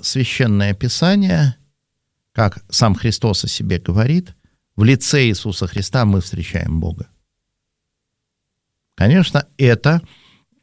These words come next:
а, очень радикальное утверждение.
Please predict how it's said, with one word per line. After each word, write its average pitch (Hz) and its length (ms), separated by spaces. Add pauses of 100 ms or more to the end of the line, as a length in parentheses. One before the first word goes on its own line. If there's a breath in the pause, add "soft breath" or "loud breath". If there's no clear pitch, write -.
а, 95 560 (600)
очень 135 260
радикальное 123 680
утверждение. 90 800